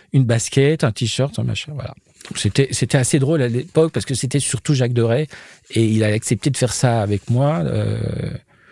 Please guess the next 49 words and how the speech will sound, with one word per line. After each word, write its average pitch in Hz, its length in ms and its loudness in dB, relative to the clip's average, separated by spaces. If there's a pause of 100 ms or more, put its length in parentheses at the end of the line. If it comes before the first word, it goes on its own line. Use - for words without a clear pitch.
(360)
voilà. 98 180 2
Après, 110 220 0
j'ai, 104 240 0
j'ai 101 140 0
réuni, 101 500 2
j'ai 113 140 -2
fait 98 160 -4
des 90 160 0
sorties, 107 720 0
j'ai 104 160 -2
réuni 101 320 0
les 92 80 2
costumes 107 500 -2
dans 92 220 -2
un 95 80 0
local, 104 760 0 (400)
et - 100 -8
puis - 180 -4
là, 95 100 4
je 110 120 0
les, 101 80 -4 (120)
je, - 240 -4
je, - 260 -8
je - 200 -10
faisais 101 180 0
venir 104 200 0
le 107 40 0
metteur 98 240 -2
en 85 60 -2
scène, 123 240 0
mais 113 80 0
on 95 40 -2
voyait 95 300 -2
tout 131 220 2
l'ensemble 110 480 -2
en 104 80 -2
même 87 180 -4
temps 107 240 -2
de 107 80 -2
chaque 110 280 -6
personnage. 101 600 -4 (340)
C'était - 220 -6
beaucoup 92 240 -6
plus - 140 -4
rapide 110 400 -2
et 101 120 -4
beaucoup - 400 -14
plus - 340 -12
simple. - 440 -6